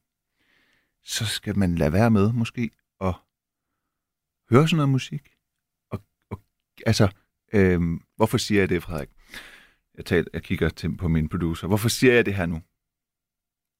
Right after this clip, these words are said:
Jeg tror bare tit, folk de forveksler reelle kærestesorger med virkelig at blive,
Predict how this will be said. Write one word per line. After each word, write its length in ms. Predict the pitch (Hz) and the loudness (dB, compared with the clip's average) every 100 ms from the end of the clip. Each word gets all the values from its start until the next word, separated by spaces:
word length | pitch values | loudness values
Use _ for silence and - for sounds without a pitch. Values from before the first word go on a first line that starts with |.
| _ _ _ _ _ _ - | _ _ _ _ _ _ -4
Jeg 100 | - | 2
tror 160 | 220 | 4
bare 140 | 190 180 | 4 2
tit, 260 | - 190 | 0 0
folk 300 | - 147 - | 2 2 2
de 180 | 156 147 - _ | 2 2 -2 _
forveksler 460 | - 120 143 - 110 - _ 107 | 2 4 4 2 0 -2 _ 2
reelle 320 | - 175 143 | 4 4 2
kærestesorger 720 | - 120 139 139 - 113 117 - _ _ | 2 0 -2 -4 0 2 0 -2 _ _
med 140 | 139 143 | 2 4
virkelig 300 | 175 170 147 | 4 4 2
at 80 | |
blive, 180 | 123 131 | 2 0